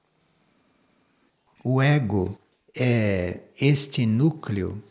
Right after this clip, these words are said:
que vai se formando na nossa consciência, no nosso ser,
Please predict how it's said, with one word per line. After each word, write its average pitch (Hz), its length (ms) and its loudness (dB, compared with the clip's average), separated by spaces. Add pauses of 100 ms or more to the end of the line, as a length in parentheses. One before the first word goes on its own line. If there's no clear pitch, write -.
(180)
que - 120 -4
vai 107 220 -4
se - 160 -6
formando 101 920 -2 (400)
na 95 120 -14
nossa 90 340 -10
consciência, 92 1040 -2 (100)
no 98 60 -12
nosso 87 380 -10
ser, 107 440 -2